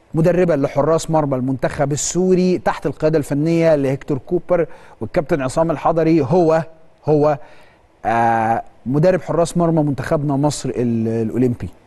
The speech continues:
ما سمعناش عن الاقاله، ما سمعناش عن استقاله، ما سمعناش عن اعتذار، ما سمعناش عن اي حاجه، بس اللي سمعناه كالتالي: انه الاتحاد المصري لكره القدم بيعلن قبول اعتذار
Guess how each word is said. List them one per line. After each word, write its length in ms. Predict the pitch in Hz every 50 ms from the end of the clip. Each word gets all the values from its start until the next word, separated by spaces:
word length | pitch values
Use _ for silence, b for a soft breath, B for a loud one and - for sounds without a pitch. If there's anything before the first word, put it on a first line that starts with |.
| _ _ _ -
ما 80 | 113
سمعناش 440 | 120 - 139 123 120 156 160 - -
عن 160 | 127 135 131
الاقاله، 580 | 127 127 120 - 110 - - 143 139 135 135 131
ما 100 | 113 113
سمعناش 440 | 104 - 120 113 117 139 143 - -
عن 360 | 110 120 120 113 113 110 110
استقاله، 680 | 113 110 107 - - 131 - 135 143 147 139 139 131
ما 100 | 123 123
سمعناش 460 | 117 - 127 120 113 123 135 139 - -
عن 180 | 95 104 113
اعتذار، 540 | 110 101 87 - 113 117 123 143 147 147 135 B B B B B B B B B B -
ما 80 | 127
سمعناش 460 | 127 - 147 139 127 139 175 170 - 147
عن 140 | 127 139
اي 220 | - 151 156 151 135
حاجه، 220 | - - 87 - - - _ _ _ -
بس 360 | 185 214 214 - - - - - -
اللي 140 | 143 156 151
سمعناه 540 | - - 151 156 147 135 151 185 196 202 196 - b b b b b b b b b b b _ -
كالتالي: 560 | 160 151 - - 180 160 147 117 110 95 110
انه 140 | 139 147 135
الاتحاد 360 | 139 127 - - 160 175 160
المصري 500 | 156 147 151 156 - - 139 117 113 110
لكره 340 | 107 104 - - 147 143 131 -
القدم 460 | 131 - - 151 143 135 120 107 95 87 - _ _ - _ _ b b b b b b b b b b -
بيعلن 680 | 131 143 160 180 202 226 214 196 175 160 165 156 156 143 -
قبول 640 | - 156 156 170 196 202 190 170 147 123 107 92 87 90 95 _ _ _ _ -
اعتذار 680 | 156 160 147 147 - 170 151 165 190 202 196 170 151